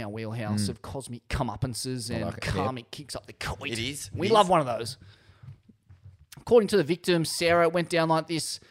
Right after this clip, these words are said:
Speaker 1: "When I paddled out, that wave came straight to me. The guy who burned me paddled out of his way to do it. I was deeper. After he dropped in on me, I got punched. People watched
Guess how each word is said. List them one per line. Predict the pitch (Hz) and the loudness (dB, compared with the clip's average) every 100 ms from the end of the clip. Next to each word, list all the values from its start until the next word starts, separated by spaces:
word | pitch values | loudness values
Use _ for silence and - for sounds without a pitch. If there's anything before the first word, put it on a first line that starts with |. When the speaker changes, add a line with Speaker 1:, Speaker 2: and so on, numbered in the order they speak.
| _ _ _ _ _ _ | _ _ _ _ _ _
Speaker 1:
"When | - 262 | -2 0
I | 269 | 2
paddled | 226 208 220 196 | 2 4 4 6
out, | 202 180 151 - | 4 4 2 2
that | 214 180 | 0 2
wave | 190 190 175 - | 2 4 2 -2
came | - 165 151 | -6 -4 -4
straight | 147 - - 214 214 | -6 -8 -4 -2 -2
to | - 160 | -6 -8
me. | 180 113 - _ _ _ _ | -8 -10 -16 _ _ _ _
The | 151 | -2
guy | 165 175 170 | 2 4 4
who | 160 | 2
burned | 143 156 165 165 | 2 2 0 -2
me | 160 151 | -4 -4
paddled | - 185 185 | -2 0 2
out | 180 175 | 4 2
of | 175 | 2
his | 160 165 151 | -2 -4 -2
way | 165 165 | 0 0
to | 165 | -2
do | 139 185 214 | -4 2 4
it. | 214 - _ _ - | 4 0 _ _ 2
I | 220 | 6
was | 247 214 | 6 4
deeper. | 175 185 175 165 165 165 _ _ _ _ _ | 0 0 4 4 2 -4 _ _ _ _ _
After | 214 233 - | 2 2 2
he | 202 | 0
dropped | 160 180 - | 4 4 4
in | 170 | 0
on | 170 | 2
me, | 165 | 4
I | 156 | 4
got | 143 - | 4 4
punched. | 226 214 - - - _ _ _ _ _ | 4 2 -4 -16 -20 _ _ _ _ _
People | 135 147 185 | -4 -4 -4
watched | 170 233 170 - - | 4 6 6 0 -10